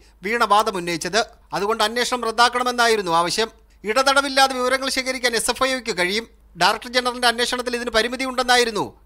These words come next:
കേന്ദ്രത്തിന്റെ മറുപടി. വിശദവാദം കേട്ട കോടതി ഇന്നുച്ചയ്ക്ക് രണ്ടരയ്ക്കാണ് വിധി പറഞ്ഞത്. എസ് എഫ് ഐ ഒ അന്വേഷണം റദ്ദാക്കണമെന്ന വീണ വിജയന്റെ ആവശ്യം ജസ്റ്റിസ് നാഗപ്രസന്ന നിരാകരിച്ചു. വിധിയുടെ വിശദാംശങ്ങൾ പുറത്തു വന്നിട്ടില്ല. വിധിയുടെ പകർപ്പ്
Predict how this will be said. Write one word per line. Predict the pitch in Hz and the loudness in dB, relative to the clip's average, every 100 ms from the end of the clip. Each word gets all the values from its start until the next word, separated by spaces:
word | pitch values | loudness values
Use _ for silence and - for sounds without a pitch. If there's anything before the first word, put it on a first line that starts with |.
| - | -2
കേന്ദ്രത്തിന്റെ | 226 247 233 202 185 | 0 0 -2 -4 -4
മറുപടി. | 180 185 247 - _ - | -4 -2 -4 -4 _ -10
വിശദവാദം | 175 262 277 269 269 262 | -2 0 4 6 6 2
കേട്ട | 262 262 | 0 2
കോടതി | 254 254 254 | 2 0 -4
ഇന്നുച്ചയ്ക്ക് | 240 247 247 240 | -8 -6 -4 -2
രണ്ടരയ്ക്കാണ് | 233 254 254 240 202 | 0 -2 0 0 0
വിധി | 196 196 | -2 -2
പറഞ്ഞത്. | 180 175 214 233 - - - | -2 0 -2 -2 -8 -16 -8
എസ് | - | -4
എഫ് | 240 254 | 0 0
ഐ | 254 | 2
ഒ | 247 | 2
അന്വേഷണം | 247 240 240 | 2 -2 -2
റദ്ദാക്കണമെന്ന | 220 214 247 247 247 240 | 0 2 2 0 -2 -2
വീണ | 226 247 254 | 2 2 2
വിജയന്റെ | 247 247 240 | 0 2 2
ആവശ്യം | 240 - 151 - - 156 | 2 -2 -6 -8 -12 -2
ജസ്റ്റിസ് | 208 - 247 240 | -2 0 -4 2
നാഗപ്രസന്ന | 226 247 240 226 220 190 | 4 4 0 0 0 0
നിരാകരിച്ചു. | 190 214 185 160 226 - - _ - | 2 2 0 -4 -4 -4 -8 _ -12
വിധിയുടെ | 190 233 247 226 | -8 -2 0 0
വിശദാംശങ്ങൾ | 247 240 240 240 214 190 | 2 2 2 0 -2 -4
പുറത്തു | 214 214 | -4 -2
വന്നിട്ടില്ല. | 185 175 175 190 226 - - _ - | -2 -4 0 2 2 0 -20 _ -8
വിധിയുടെ | 185 240 233 | -4 -2 0
പകർപ്പ് | 220 233 226 | 2 0 -2